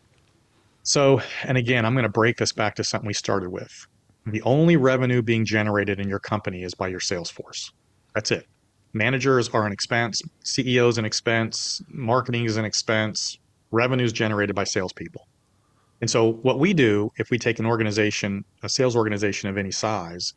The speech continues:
is we do what's called bottom-up P and L,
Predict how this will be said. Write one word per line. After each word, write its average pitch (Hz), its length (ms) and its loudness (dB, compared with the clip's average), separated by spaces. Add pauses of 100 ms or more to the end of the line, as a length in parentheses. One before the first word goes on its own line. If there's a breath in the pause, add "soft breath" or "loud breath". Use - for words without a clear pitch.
(100)
is 107 140 -4
we 139 120 0
do 135 160 2
what's 113 200 -2
called 92 440 -4
bottom-up 110 600 0 (500)
P 107 80 -4
and 98 140 -6
L, - 260 -18